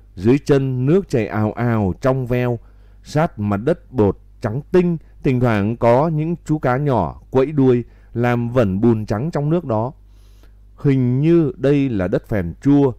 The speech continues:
những bùn trắng kia là chất phèn kết tủa. Vẫn con đường,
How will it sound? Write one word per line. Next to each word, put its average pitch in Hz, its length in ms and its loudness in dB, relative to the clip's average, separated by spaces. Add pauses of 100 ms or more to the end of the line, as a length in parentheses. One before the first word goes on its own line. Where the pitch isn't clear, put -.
(320)
những 151 420 -2
bùn 117 300 2
trắng 120 200 -4
kia 165 420 -2
là 92 180 -4
chất - 220 -6
phèn 95 240 -6
kết - 200 -8
tủa. 85 280 0 (1200)
Vẫn 135 320 0
con 131 300 0
đường, 87 320 2